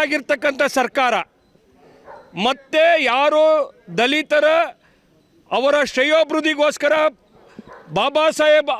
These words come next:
ಅಂಬೇಡ್ಕರ್ ಅವರ ಅಣತಿಯಂತೆ ಕರ್ನಾಟಕ ರಾಜ್ಯದಲ್ಲಿ ಏನು ಅದಕ್ಕೆ ಕಾನೂನಿನ ತಿದ್ದುಪಡಿಯಾಗಿ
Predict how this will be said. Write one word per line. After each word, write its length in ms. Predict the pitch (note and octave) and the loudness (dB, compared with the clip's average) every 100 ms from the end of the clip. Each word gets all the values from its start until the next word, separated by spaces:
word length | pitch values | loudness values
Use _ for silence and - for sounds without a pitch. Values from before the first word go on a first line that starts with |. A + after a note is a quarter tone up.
| A#3+ | -2
ಅಂಬೇಡ್ಕರ್ 580 | C#4 D4+ D4 - D4 D4 | 0 0 -2 -2 2 2
ಅವರ 160 | C#4+ D4 D4 B3+ | 2 2 2 0
ಅಣತಿಯಂತೆ 680 | C4 C#4+ D4 D4 C#4+ C#4+ D4+ - | -2 -2 -2 0 0 0 0 0
ಕರ್ನಾಟಕ 480 | B3 C4 C#4+ C#4+ C4 C#4 | -4 -2 -2 -2 -2 0
ರಾಜ್ಯದಲ್ಲಿ 520 | C#4 C4+ C#4+ C#4+ D4 D4 C4+ | 0 -2 -2 -2 0 0 0
ಏನು 140 | C#4 D4 C#4 | 0 0 -2
ಅದಕ್ಕೆ 240 | C4 C#4 - | -4 -6 -2
ಕಾನೂನಿನ 440 | A#3 C#4 C#4+ C#4+ C#4+ - | -2 0 -2 -2 -2 -4
ತಿದ್ದುಪಡಿಯಾಗಿ 720 | C4 D4 C4 C4+ C4+ C4 A3 | -6 -6 -4 -2 0 -2 -4